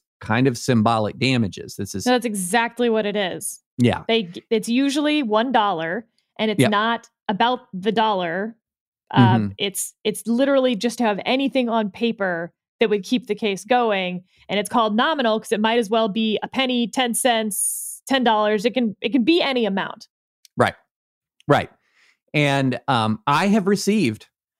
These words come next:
Speaker 1: Sarah, I, I'm the proud recipient. Well, my clients have been the proud recipients of nominal damages.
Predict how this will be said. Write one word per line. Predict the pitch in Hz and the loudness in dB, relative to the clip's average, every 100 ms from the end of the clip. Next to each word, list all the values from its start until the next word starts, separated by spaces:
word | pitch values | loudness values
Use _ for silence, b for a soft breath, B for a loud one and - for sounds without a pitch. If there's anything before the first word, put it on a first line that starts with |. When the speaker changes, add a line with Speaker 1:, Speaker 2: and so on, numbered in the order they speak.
| _ _ _ | _ _ _
Speaker 1:
Sarah, | - 131 135 143 147 - | 0 2 4 0 -4 -4
I, | 120 127 - | -2 -2 -2
I'm | 131 147 143 | 0 2 2
the | 113 | 2
proud | - - 143 151 156 156 151 - | -2 0 0 2 0 0 -4 -4
recipient. | 127 113 - 147 123 98 90 - | -2 -2 -2 -2 0 -2 -4 -2
Well, | 131 110 107 104 101 135 | 0 2 2 0 -2 -2
my | 107 | -2
clients | - - 147 107 87 - - - _ _ _ - | -2 -2 0 0 -4 -10 -16 -16 _ _ _ -2
have | |
been | 113 120 | 2 4
the | 107 | 4
proud | - 117 113 123 131 | 2 2 2 2 0
recipients | 131 - 190 117 101 101 - - | -4 -2 -4 -4 -8 -10 -16 -8
of | 117 | -2
nominal | 104 101 104 104 98 | 2 2 2 0 0
damages. | 120 110 98 - - | 0 -2 -4 -12 -18